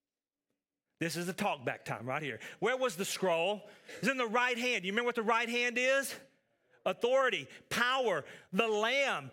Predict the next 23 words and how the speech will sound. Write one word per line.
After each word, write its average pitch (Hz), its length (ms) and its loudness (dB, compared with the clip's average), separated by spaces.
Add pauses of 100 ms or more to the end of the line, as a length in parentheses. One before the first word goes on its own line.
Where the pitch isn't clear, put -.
(120)
the 196 100 0
Son 254 280 0
of 190 160 -4
God, 233 480 2
the 196 80 0
Root 240 380 2
of 185 120 -2
David, 226 540 0
the 185 80 0
Lion 247 440 2
of 226 60 0
the 208 80 0
tribe 226 360 0
of 175 80 -4
Judah. 233 340 0
What 262 180 0
does 254 120 -4
it 285 100 -2
say 254 180 2
that 226 140 0
he 208 120 0
did 202 300 0
there? 123 280 -4